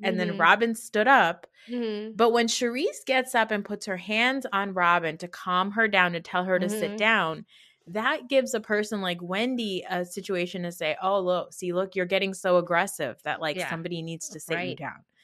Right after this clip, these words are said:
Speaker 2: Right.
Speaker 1: So Charisse, corny ass Charisse,
Speaker 2: Yeah.
Speaker 1: dialed in through the iPhone. <laughs>
Speaker 2: Yeah. And lied, blatantly <laughs> lied.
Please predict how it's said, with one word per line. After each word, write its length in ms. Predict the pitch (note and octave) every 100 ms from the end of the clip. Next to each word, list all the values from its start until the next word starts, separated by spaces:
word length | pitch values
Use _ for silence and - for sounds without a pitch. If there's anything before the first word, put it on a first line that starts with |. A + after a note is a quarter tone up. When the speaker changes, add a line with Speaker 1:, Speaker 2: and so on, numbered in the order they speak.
| -
Speaker 2:
Right. 240 | E3 C#3+
Speaker 1:
So 80 | G3+
Charisse, 840 | G#3 - A#3 B3+ D#4 G3+ F#3 - - _ _ _ _
corny 380 | - A3 A#3+ B3+
ass 220 | A#3 A#3+
Charisse, 560 | - A3+ E3+ E3+ F3+ - - -
Speaker 2:
Yeah. 140 | F#3+
Speaker 1:
dialed 360 | F3+ D#3 G3+ G3+
in 220 | G3 G3+
through 140 | A3 G3
the 120 | G3
iPhone. 640 | E3 F3+ F3+ D3+ D#3+ G#3 - -
<laughs> 200 | - -
Speaker 2:
Yeah. 360 | G#3 G3 A#3 F#3+ - - _ _ _ _ -
And 200 | D4 D#4
lied, 680 | C#4+ C4 F4 E4+ F3+ F3 F3+
blatantly 720 | A#3 C4+ B3 C4 A#3+ G#3+ B3
<laughs> 0 |
lied. 540 | G#3+ G3 A3+ G#3 E3+